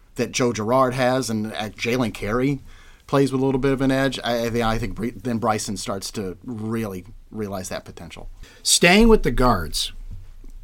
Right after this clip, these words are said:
Speaker 2: we haven't mentioned Howard Washington's name. We're, we're, he seems to be the odd man out.
Speaker 1: He
Speaker 2: And, and I
Speaker 1: does.
Speaker 2: just feel awful for the kid because of everything he's gone through. He's continued to fight through, but it seems like there's just some names that are accelerating ahead of him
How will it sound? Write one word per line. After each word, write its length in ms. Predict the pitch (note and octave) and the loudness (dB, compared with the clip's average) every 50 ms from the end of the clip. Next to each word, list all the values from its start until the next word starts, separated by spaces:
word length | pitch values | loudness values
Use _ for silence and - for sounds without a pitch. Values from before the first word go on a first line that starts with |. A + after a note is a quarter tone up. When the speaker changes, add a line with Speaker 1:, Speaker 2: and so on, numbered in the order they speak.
| - - - - - - - - - - - | -18 -20 -20 -20 -20 -20 -20 -20 -16 -6 0
Speaker 2:
we 100 | A2 C#3+ | 2 4
haven't 160 | F#3 A3 G#3 | 4 4 4
mentioned 300 | G3 G#3 G#3 - E3+ D3 | 4 2 2 2 2 4
Howard 240 | E3 E3+ F3 D#3+ C3+ | 4 6 6 4 4
Washington's 600 | C#3 E3+ A3 G#3+ - D#3 A2+ - D#2+ D#2 - - | 2 2 2 2 2 0 -2 -4 -6 -8 -10 -10
name. 120 | - - - - - - - - - - - - - - _ - - - - - - - | -10 -12 -16 -20 -20 -20 -20 -20 -20 -20 -20 -20 -20 -20 _ -20 -20 -20 -20 -20 -14 -10
We're, 220 | A2+ A2 A#2+ C#3+ C#3+ - | -4 -2 -2 -2 -2 -2
we're, 140 | A#2 C3 - | -4 -4 -4
he 240 | - - - A3+ A#3 | -2 2 4 6 6
seems 340 | - - C#4 F4 E4+ - | 6 6 4 2 0 0
to 100 | - - | 0 2
be 140 | A3+ A#3+ G#3+ | 2 2 4
the 120 | F#3+ F3+ F3 | 4 6 6
odd 200 | D#3+ D#3 D3+ C#3 | 6 6 4 4
man 260 | C#3 C3 B2 A2+ G2 | 2 2 2 0 -2
out. 220 | F2 - - - - - - | -4 -8 -10 -12 -16 -16 -8
Speaker 1:
He 60 | - A2 | -4 -4
Speaker 2:
And, 120 | B2 B2 | -4 -2
and 200 | - C#3+ D3 C#3+ | -2 -2 0 2
I 60 | C#3+ | 2
Speaker 1:
does. 100 | C3 A2+ | 2 2
Speaker 2:
just 260 | - A3 A#3+ - - | 4 4 4 4 4
feel 300 | - - F#3 E3 D#3 D3+ - | 2 2 4 4 4 2 2
awful 320 | B2+ B2+ A#2+ - - F2+ | 2 0 0 0 -2 -10
for 160 | D#2 - - | -12 -10 -12
the 100 | E2+ E2 | -12 -10
kid 240 | F#2+ - G#2 F#2 F2 | -10 -8 -6 -8 -6
because 320 | F2 G#2 G2+ - A#2 G2+ F#2+ | -6 -8 -6 -6 -4 -4 -4
of 140 | F2+ F2 | -6 -6
everything 440 | F2+ A#2 A#2 C#3 C3 B2+ C#3+ C#3 C3+ | -4 -2 0 0 0 2 0 0 0
he's 120 | C3 A#2+ - | 0 0 -2
gone 300 | - B2 A#2+ A#2 A#2 A2 | -2 0 0 0 0 0
through. 160 | - A#2+ G#2+ | -2 -2 -4
He's 100 | G#2 - | -4 -4
continued 440 | - G2 F2+ - - C3 C3 C3 A#2 | -4 -8 -6 -4 -4 -2 -2 -2 -2
to 60 | A2+ | -4
fight 360 | - - C3+ B2 A#2+ A2 G#2+ | -4 -2 -2 0 -2 -2 -2
through, 260 | - B2 A#2+ A2+ A2+ | -2 0 2 2 2
but 220 | G2+ A2 G#2 F#2+ - - - - - _ | 0 -2 -4 -6 -6 -12 -20 -20 -20 _
it 160 | - G#2+ G#2+ | -8 -2 2
seems 340 | - - D#3+ E3+ F3+ E3 C#3+ | 2 2 2 2 0 0 0
like 220 | D#3+ D#3 D3 B2 | 0 0 0 0
there's 180 | - C#3 B2 B2 | 0 -2 -2 -2
just 240 | - C#3+ C3 - - | -2 -2 0 0 0
some 160 | C#3+ A#2+ A#2 | 0 0 0
names 380 | A#2+ B2 B2 A#2+ A#2+ A#2 A2 | 0 2 2 2 2 0 0
that 140 | - A#2+ A2 | -2 -2 -2
are 200 | G#2+ G#2 G#2 - | -2 -2 -4 -6
accelerating 800 | A2+ - - - - C#3+ C3 B2+ B2+ B2 A#2+ A#2+ A#2 A2+ A2 A2 | -2 2 2 4 4 4 2 0 2 2 2 2 2 0 0 -2
ahead 240 | G2+ G2+ A2+ A2+ A2 | -2 -2 -2 -4 -4
of 100 | G2+ F#2+ | -4 -4
him 160 | G2 F2+ | -6 -8